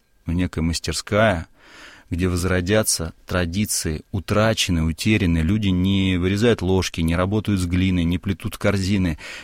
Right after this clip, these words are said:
Это когда-то было естественным бытовым делом. Это не значит, ты был гуру. Ты мог сплести корзину, она тебе просто нужна, не было сумок, авосик и так далее.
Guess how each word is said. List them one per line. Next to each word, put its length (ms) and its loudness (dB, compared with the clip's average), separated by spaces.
Это 160 -2
когда-то 520 2
было 180 2
естественным 1000 0
бытовым 800 0
делом. 380 2
Это 260 -2
не 260 0
значит, 340 -2
ты 100 -4
был 180 2
гуру. 360 2
Ты 100 -4
мог 180 2
сплести 420 -2
корзину, 340 0
она 140 0
тебе 180 -2
просто 280 -4
нужна, 380 2
не 120 0
было 180 -4
сумок, 400 0
авосик 440 -4
и 40 -6
так 200 -4
далее. 260 -4